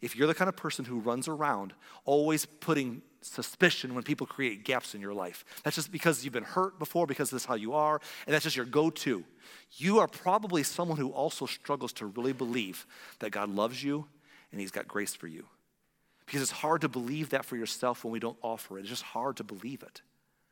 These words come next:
And for your own sake, when we go forward and we put, when we let people ha-, who create gaps, that our go-to is trust until it's proven otherwise, until it's exhausted. We always go, start with trust. We stick with trust as long as possible with people.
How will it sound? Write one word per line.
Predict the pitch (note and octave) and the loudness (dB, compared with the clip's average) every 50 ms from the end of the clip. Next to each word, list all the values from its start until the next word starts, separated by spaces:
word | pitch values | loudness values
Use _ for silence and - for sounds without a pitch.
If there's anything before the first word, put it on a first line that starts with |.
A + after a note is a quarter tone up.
| _ _ _ _ - - - - - - | _ _ _ _ -20 -20 -20 -20 -14 -10
And | D3 | 0
for | - D3 | 2 4
your | C#3 C3+ C#3 - | 4 6 4 4
own | - D#3+ E3+ F3 | 4 2 2 2
sake, | D#3+ - - - - - C3 D3 D3 A#2 - - - - _ _ _ _ _ _ _ _ _ _ _ _ _ _ - - - _ | 2 0 -2 -4 -8 -8 -6 -6 -6 -6 -8 -12 -16 -16 _ _ _ _ _ _ _ _ _ _ _ _ _ _ -20 -20 -18 _
when | - B2 | -4 -2
we | C#3 C#3+ | 0 4
go | D#3 E3+ D#3+ | 6 6 6
forward | - - F3+ D#3+ D#3+ D3+ | 4 2 2 4 4 4
and | C3 | 4
we | C#3+ C3+ | 2 0
put, | - - - D#3 - C3+ | 0 0 0 0 2 2
when | C3 C3+ | 0 4
we | C#3 D#3 | 4 6
let | D3 D#3 D3+ - | 6 6 2 2
people | - E3 D#3 D3 C3+ | -2 -4 -2 -2 -2
ha-, | B2+ D3 - - | -2 -2 -6 -8
who | - C#3 C#3+ | -8 -8 -8
create | - - D3 D3 D3 C3 A#2 G#2+ | -6 -2 0 0 0 0 -2 0
gaps, | C#3+ C#3 C#3 C3 - - - - - - - - - - - - - _ _ _ _ - - - - - | 2 2 2 2 -2 -8 -10 -12 -18 -20 -20 -20 -20 -20 -20 -20 -20 _ _ _ _ -20 -20 -20 -4 -2
that | - C#3+ - | -2 0 2
our | C#3 C#3+ | 2 4
go-to | C#3 E3 F3+ F3+ - D#3+ C3+ | 6 6 6 6 6 4 4
is | B2 - | 4 2
trust | - - - - D3+ B2 - - - - - - - _ _ _ _ _ - - - - - - | 2 -2 0 0 2 0 0 -2 -8 -10 -10 -14 -18 _ _ _ _ _ -20 -20 -20 -16 -6 -6
until | C#3 - - F3 F3 F3+ F3+ F3+ | -4 2 6 8 8 8 8 4
it's | D3+ C3 - - | 2 -2 -4 -4
proven | - - - G3 F#3+ G3+ F#3+ | -6 2 4 8 8 8 8
otherwise, | F3 D3 C#3 A#2+ G#2+ F#2 - - - - - - _ _ _ _ _ - | 8 4 4 2 2 0 -2 -6 -10 -10 -12 -14 _ _ _ _ _ -6
until | C3+ D#3 - - F3+ E3 D3+ | -6 -2 4 6 8 8 8
it's | C#3+ - | 6 4
exhausted. | C#3+ B2+ A#2 - - - - D#3+ D#3 C#3+ D#3 - - - - A2+ F2 - - _ _ _ _ _ _ _ - - - - - | 2 -2 -2 -6 -6 2 4 4 4 4 2 -2 -2 -4 -6 -6 -6 -6 -12 _ _ _ _ _ _ _ -20 -20 -20 -6 0
We | C3+ C#3+ | 0 0
always | - - D#3+ E3 E3 E3 D3+ - | 4 6 6 6 8 6 4 4
go, | - E3 C3+ - | 0 -2 -2 -2
start | - - D#3+ E3 | 0 0 2 2
with | D#3 C#3+ - | 2 0 -2
trust. | - - D#3 D3 C#3+ - C3+ | 0 2 2 2 2 0 -4
We | B2 A#2 | -4 -4
stick | - - - F3 D#3 | -4 -2 -2 0 0
with | D#3+ C#3+ | 0 0
trust | - D#3 - | -2 -2 -4
as | A#2+ A2 | -4 -4
long | G#2+ G#2+ B2 C3+ D3 D3+ D3+ | -4 0 2 2 2 2 0
as | D3 - | -2 -4
possible | - - B2+ B2 A#2 - - G#2 F2+ E2+ | -4 -6 -6 -6 -4 -6 -6 -6 -6 -8
with | F#2 G2+ - - | -8 -10 -12 -10
people. | - A#2+ G2+ F2 - - - | -8 -8 -8 -8 -10 -16 -20